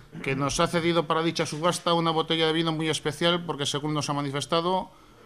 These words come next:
únicamente hay doscientas setenta bote-, ejemplares de esa botella en todo el mundo. El precio que debe de estar en la, en las tiendas ronda entre los trescientos y los quinientos euros. Nosotros la sacaremos a la subasta. Yo creo que es un, un buen artículo para que una cuadrilla de amigos en estas fechas navideñas, pues, se junte,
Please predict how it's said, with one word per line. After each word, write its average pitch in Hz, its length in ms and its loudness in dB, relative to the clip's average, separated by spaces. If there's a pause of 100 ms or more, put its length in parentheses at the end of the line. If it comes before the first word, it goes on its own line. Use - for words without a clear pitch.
(120)
únicamente 170 640 2
hay 165 80 2
doscientas 160 560 0
setenta 156 400 -2
bote-, 143 240 -2
ejemplares 147 500 0
de 156 60 -4
esa 151 140 -2
botella 151 300 -2
en 143 100 -2
todo 147 160 -2
el 135 60 -2
mundo. 113 320 -4 (840)
El 139 200 -2
precio 180 360 2
que 175 100 0
debe 175 200 4
de 175 80 2
estar 170 400 4
en 156 200 0
la, 151 440 4
en 151 60 0
las 151 160 -2
tiendas 180 320 2
ronda 175 280 4
entre 170 180 -2
los 151 140 0
trescientos 185 540 -4
y 180 40 0
los 156 120 -4
quinientos 147 420 -6
euros. 107 380 -8 (480)
Nosotros 143 300 -2
la 151 60 -4
sacaremos 156 240 -2
a - 40 2
la 151 40 2
subasta. 165 360 0
Yo 160 80 0
creo 156 120 -2
que 147 60 -2
es 135 60 -4
un, 151 640 -2
un 147 160 -4
buen 156 160 0
artículo 170 480 0
para 147 140 0
que 147 80 -4
una 143 120 -2
cuadrilla 147 360 2
de 147 60 6
amigos 170 460 2
en 151 100 -4
estas 143 240 -6
fechas 151 240 -4
navideñas, 156 500 0
pues, 135 160 -6
se 139 80 -6
junte, 165 460 -2